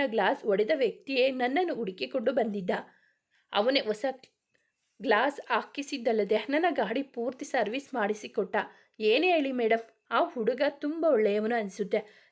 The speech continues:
ಇಲ್ಲದೆ ಹೋಗಿದ್ದರೆ ಅವನೇ ಹುಡುಕಿಕೊಂಡು ಬಂದು ಸಹಾಯ ಮಾಡುತ್ತಿರಲಿಲ್ಲ" ಎಂದಿದ್ದ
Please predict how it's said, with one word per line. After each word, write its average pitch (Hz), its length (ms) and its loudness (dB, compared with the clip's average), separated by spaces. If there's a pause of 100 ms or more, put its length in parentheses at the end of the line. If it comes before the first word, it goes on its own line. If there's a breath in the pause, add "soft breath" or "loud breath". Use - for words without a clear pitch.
ಇಲ್ಲದೆ 240 340 2
ಹೋಗಿದ್ದರೆ 214 920 0
ಅವನೇ 262 300 4
ಹುಡುಕಿಕೊಂಡು 269 680 -2
ಬಂದು 202 320 0
ಸಹಾಯ 240 440 0
ಮಾಡುತ್ತಿರಲಿಲ್ಲ" 214 840 0
ಎಂದಿದ್ದ 208 420 2